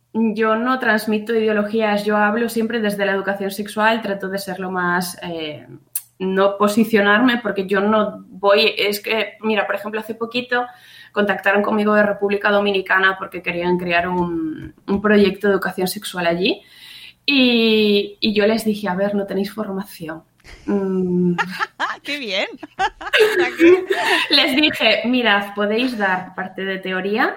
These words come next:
Speaker 1: porque la teoría no le hace daño a nadie, ¿vale? En plan, explicarle, pues, entre una relación de pareja, pues, comunicación, confianza, respeto, de,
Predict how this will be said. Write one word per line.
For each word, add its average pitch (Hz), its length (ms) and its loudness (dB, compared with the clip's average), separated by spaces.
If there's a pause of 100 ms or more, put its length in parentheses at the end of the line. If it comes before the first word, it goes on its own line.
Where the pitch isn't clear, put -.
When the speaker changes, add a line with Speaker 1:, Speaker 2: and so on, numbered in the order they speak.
(140)
Speaker 1:
porque 202 240 -6
la 185 120 -2
teoría 208 420 0
no 220 140 2
le 220 100 4
hace 214 200 0
daño 196 300 -2
a 202 40 -2
nadie, 185 580 -2
¿vale? 202 360 -4
En 185 140 -10
plan, 175 340 -8
explicarle, 180 580 -6
pues, 165 360 -10 (260)
entre 180 220 -6
una 175 160 -2
relación 175 320 -6
de 185 60 -6
pareja, 294 720 4
pues, - 160 0
comunicación, 190 680 -2
confianza, 185 500 -4
respeto, 285 760 0
de, - 240 -8